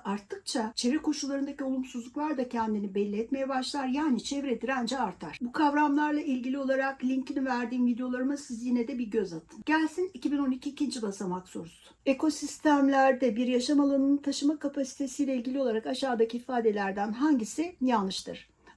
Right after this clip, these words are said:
Adana doğru, Bolu doğru, Ceyhan doğru, Denizli doğru. Ancak mesela insan türünün farklı popülasyonlarının yayılış gösterdiği alanların taşıma kapasitesi aynı mı?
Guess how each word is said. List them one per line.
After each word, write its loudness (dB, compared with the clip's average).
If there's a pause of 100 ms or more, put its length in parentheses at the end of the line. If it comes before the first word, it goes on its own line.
(100)
Adana 4
doğru, 6 (420)
Bolu 4
doğru, 8 (420)
Ceyhan 6
doğru, 4 (300)
Denizli 2
doğru. 6
Ancak 0
mesela 2
insan 2
türünün 0
farklı -6
popülasyonlarının 0
yayılış 0
gösterdiği -2
alanların 2
taşıma 0
kapasitesi -4
aynı 4
mı? 0